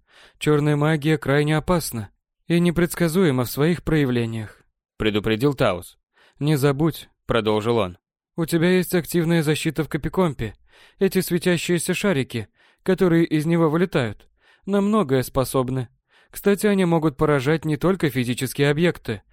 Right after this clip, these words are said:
но и нематериальные сущности. Если поставишь задачу Копикомпу, то по энергетическому следу найдут где угодно. Можешь использовать их в скрытом режиме.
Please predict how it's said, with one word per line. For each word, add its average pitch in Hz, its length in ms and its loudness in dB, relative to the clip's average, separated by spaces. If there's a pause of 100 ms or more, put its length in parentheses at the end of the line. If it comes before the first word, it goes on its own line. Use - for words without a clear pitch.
(240)
но 180 180 2
и 202 80 2
нематериальные 196 720 0
сущности. 117 640 -6 (320)
Если 175 400 0
поставишь 175 540 2
задачу 165 440 0
Копикомпу, 135 720 -2 (300)
то 190 260 2
по 165 240 2
энергетическому 139 800 -2
следу 151 400 0
найдут 120 360 0
где 151 200 0
угодно. 165 540 0 (520)
Можешь 202 360 0
использовать 156 560 0
их 170 100 0
в - 40 -12
скрытом 143 340 0
режиме. 120 460 -2